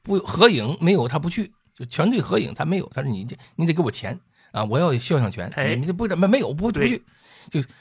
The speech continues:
Speaker 1: 这个，这种东西啊，就是说实话，这是最吓人的。他谁踢不了，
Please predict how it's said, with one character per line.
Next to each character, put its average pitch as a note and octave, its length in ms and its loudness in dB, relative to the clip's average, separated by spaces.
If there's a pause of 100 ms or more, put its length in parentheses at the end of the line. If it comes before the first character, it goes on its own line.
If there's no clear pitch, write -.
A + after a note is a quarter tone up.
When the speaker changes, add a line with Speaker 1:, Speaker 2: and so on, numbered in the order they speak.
(100)
Speaker 1:
这 D#4 200 4
个， - 80 -2
这 C#4 160 0
种 A2+ 120 0
东 B2 220 4
西 A2+ 140 -2
啊， D#2+ 80 -6
就 F#2 120 -12
是 F#2 60 -10
说 D3+ 160 -6
实 C#3 140 -4
话， B2+ 100 -6
这 G3 160 -2
是 B2 140 0
最 B3 200 -4
吓 E2 260 -4
人 D2 140 -12
的。 F2 60 -14
他 E3+ 140 -4
谁 F#3 260 4
踢 D#4 240 2
不 A#3+ 120 0
了， - 360 -4